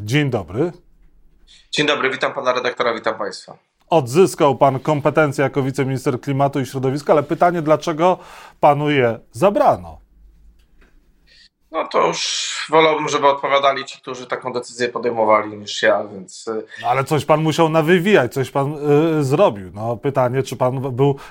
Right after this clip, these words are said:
Speaker 1: kompetentny, czy nie, skoro panu te kompetencje zabrano.
Speaker 2: Y, nie słyszałem, aby były argumenty merytoryczne w kontekście chociażby zwalczania przestępczości czy pracy w resorcie klimatu. Moje ustawy przechodzą z stuprocentowym poparciem. Niektóre oczywiście, bo są takie, które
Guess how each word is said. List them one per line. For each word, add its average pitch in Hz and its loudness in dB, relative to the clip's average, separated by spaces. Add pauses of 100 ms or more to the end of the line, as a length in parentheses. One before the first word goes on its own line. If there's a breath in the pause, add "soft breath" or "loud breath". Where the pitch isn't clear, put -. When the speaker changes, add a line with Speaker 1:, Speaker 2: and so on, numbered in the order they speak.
(100)
Speaker 1:
kompetentny, 143 -2
czy 160 -8
nie, 190 0
skoro 123 -4
panu 123 -4
te 120 -6
kompetencje 120 -4 (300 loud breath)
zabrano. 98 -6 (680)
Speaker 2:
Y, 135 0
nie 156 2
słyszałem, 147 2
aby 135 0
były 131 2
argumenty 127 -2
merytoryczne 123 -4
w - -20
kontekście 120 -2
chociażby 117 -6
zwalczania 113 0
przestępczości 113 -10
czy 110 -6 (440 loud breath)
pracy 123 -2
w 117 -10
resorcie 120 -2
klimatu. 123 -2
Moje 120 0
ustawy 117 -2
przechodzą 117 0
z - -12
stuprocentowym 117 -4
poparciem. 117 -2
Niektóre 123 -2
oczywiście, 110 -2
bo 107 -4
są 110 -2
takie, 113 -4
które 110 -4